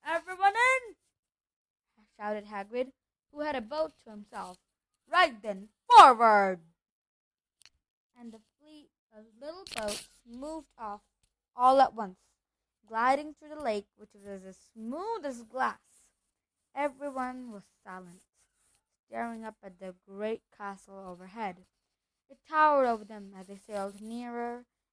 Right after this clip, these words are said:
and nearer to the cliff of which it stood. "Heads down!" yelled Hagrid, as the first boats reached the cliff. They all bent their heads, and the little boats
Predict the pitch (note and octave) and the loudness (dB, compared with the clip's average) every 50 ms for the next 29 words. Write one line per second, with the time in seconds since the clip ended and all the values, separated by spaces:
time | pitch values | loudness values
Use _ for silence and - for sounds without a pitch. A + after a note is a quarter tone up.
0 | _ _ G#3 G#3 G#3+ A3 A3+ A#3 A3+ A3 G3+ F#3+ F3+ F3+ F3+ F#3+ _ _ _ G3 | _ _ -14 -12 -10 -8 -6 -6 -6 -6 -6 -6 -8 -10 -16 _ _ _ _ -20
1 | G3+ - _ _ D#4 C#4 G3+ F#3 - _ _ _ _ _ _ _ _ _ _ _ | -20 -20 _ _ -10 -10 -10 -10 -12 _ _ _ _ _ _ _ _ _ _ _
2 | G#3+ G3+ F#3+ G#3 G3 - G3 F#3 _ _ _ - A#3 A3 F#3+ F3+ F#3+ _ _ _ | -20 -20 -18 -18 -18 -20 -20 -20 _ _ _ -12 -8 -8 -8 -8 -10 _ _ _
3 | _ _ _ _ _ _ _ _ _ _ - D4+ F4 F#4 F#4 D4 - - F#4+ G4+ | _ _ _ _ _ _ _ _ _ _ 4 6 8 8 6 4 0 4 8 10
4 | G#4+ G#4+ G4+ F#4+ D#4 C4 A3 G#3+ G3+ - _ _ _ _ _ A3 G#3+ G3 F#3 F#3 | 10 12 12 12 10 8 4 -2 -10 -16 _ _ _ _ _ -10 -6 -4 -4 -4
5 | F#3 F#3+ G3 F#3 F3+ F#3 G3 G#3+ A3+ A3+ A#3 _ _ _ _ _ _ _ _ G#3 | -6 -8 -10 -10 -10 -8 -8 -8 -8 -8 -10 _ _ _ _ _ _ _ _ -20
6 | G3 F#3+ A3 G3+ _ _ - C4+ C4+ C4+ - _ _ _ _ A#3+ A3+ G3+ G3+ - | -20 -20 -20 -20 _ _ -12 -10 -10 -10 -10 _ _ _ _ -6 -6 -6 -6 -8
7 | _ _ _ _ _ _ _ _ A3 A3 A3+ G#3 - - - A3 - - - A#3 | _ _ _ _ _ _ _ _ -16 -16 -16 -16 -16 -20 -20 -20 -20 -12 -10 -8
8 | G3 F#3+ - _ _ - - _ _ _ _ _ _ _ - - B3+ B3+ C4 C#4 | -8 -10 -12 _ _ -20 -20 _ _ _ _ _ _ _ -6 0 4 6 6 6
9 | C4+ B3 A#3+ B3 A#3 A3 - - A3+ A3 A3+ A3+ G#3 - A#3+ A#3 G#3+ F#3+ F#3 F#3+ | 4 2 0 -2 -2 -2 -4 -8 -6 -6 -6 -6 -6 -6 -2 -2 -2 -2 -4 -8
10 | _ _ _ _ _ _ _ - A3+ A#3 A3+ A#3 A#3+ B3 C4 C4 C4+ C4+ B3 A#3+ | _ _ _ _ _ _ _ -12 -8 -6 -6 -4 -2 0 4 4 4 4 4 4
11 | A#3 G#3 G3 G3 - - - - | 4 4 4 2 -2 -8 -20 -20